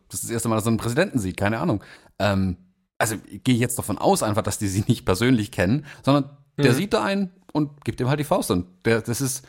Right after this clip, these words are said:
Speaker 1: für den ein Riesentag und ein Weltklasse-Bild. Und wie du sagst, die Aussage, ähm, ja, spricht Bände. Also ich glaub, für viele Leute war, war dieses Bild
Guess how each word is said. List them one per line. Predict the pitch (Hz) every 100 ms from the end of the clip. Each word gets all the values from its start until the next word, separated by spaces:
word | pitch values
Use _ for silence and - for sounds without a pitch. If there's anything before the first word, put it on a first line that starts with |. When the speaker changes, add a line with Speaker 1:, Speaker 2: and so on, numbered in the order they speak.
| -
Speaker 1:
für | -
den | - 160 160
ein |
Riesentag | 123 147 131 113 123 165 180
und | 165 -
ein | 123
Weltklasse-Bild. | 123 - 139 123 101 101 160
Und | 131
wie | 127
du | 127
sagst, | 139 - - - -
die | 101 -
Aussage, | 156 170 120 113 110 120 131 - - _ _ -
ähm, | 104 98 98 101 _ _
ja, | 117 120
spricht | - 104 -
Bände. | 110 101
Also | 104
ich | 113
glaub, | 147
für | 139
viele | - 165 185 165
Leute | 151 156 139
war, | 131 131 131 - - _ _ -
war | 117
dieses | - 160 170 -
Bild | - 123 156 - -